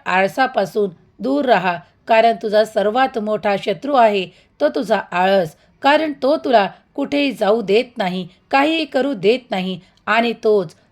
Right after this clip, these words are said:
सर्वात मोठा तुझा शत्रू असून तुझी प्रगती थांबवण्याचा प्रयत्न करतो." तेव्हा स्वतःच्या शरीरात येणारा आळस दूर करण्यासाठी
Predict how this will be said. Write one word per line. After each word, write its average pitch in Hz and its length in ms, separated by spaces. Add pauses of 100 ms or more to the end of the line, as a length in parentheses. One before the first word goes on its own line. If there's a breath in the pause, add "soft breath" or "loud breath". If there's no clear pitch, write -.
(140)
सर्वात 294 420
मोठा 226 280
तुझा 208 300
शत्रू 233 400
असून 190 320 (260 soft breath)
तुझी 262 220
प्रगती 226 460
थांबवण्याचा 214 800
प्रयत्न 240 480
करतो." 175 420 (280 soft breath)
तेव्हा 277 280
स्वतःच्या 226 520 (260)
शरीरात 233 440 (120)
येणारा 196 380 (340 soft breath)
आळस 285 340
दूर 233 260
करण्यासाठी 196 720